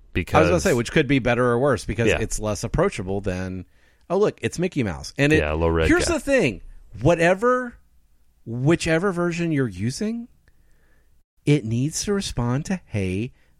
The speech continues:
Speaker 2: Mickey," because the thing that is around it is not Disney, that is
Speaker 1: Yeah.
Speaker 2: Mickey Mouse.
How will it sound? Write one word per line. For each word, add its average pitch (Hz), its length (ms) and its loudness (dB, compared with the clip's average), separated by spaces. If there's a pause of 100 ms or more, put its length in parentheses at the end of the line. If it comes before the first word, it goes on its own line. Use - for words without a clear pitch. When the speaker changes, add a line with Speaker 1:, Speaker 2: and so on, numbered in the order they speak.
Speaker 2:
Mickey," 214 640 -6 (440)
because 160 600 0 (480)
the 151 140 4
thing 240 400 0
that 208 160 4
is 165 140 0
around 175 400 -2
it 139 200 2
is 131 200 2
not 185 380 0 (400)
Disney, 156 560 2 (260)
that 220 180 2
is - 120 2
Speaker 1:
Yeah. - 60 2
Speaker 2:
Mickey 175 280 0
Mouse. 208 540 -2